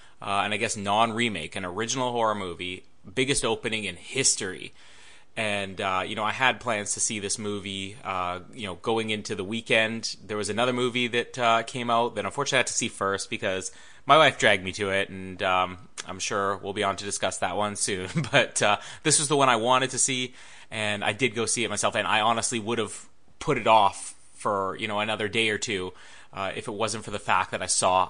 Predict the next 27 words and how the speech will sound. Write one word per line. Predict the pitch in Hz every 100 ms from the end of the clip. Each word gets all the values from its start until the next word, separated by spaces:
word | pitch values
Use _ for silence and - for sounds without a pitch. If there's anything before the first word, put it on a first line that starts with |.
| -
how | - 120
big | 104 110
this | 107 123
movie | 107 101
was | 98
opening. | 101 101
I'm | 95
like, | 95
"Oh, | 107 104
the | 95
theater's | 139 110 104
gonna | 107
be | 92
packed. | - 87 85
I | 107
might | 101
as | 95
well | 92
get | 95
my | 92
ticket | - 117 101
and | 101
just | 95 -
go | 92
see | - 90
it | 78
now." | 80 80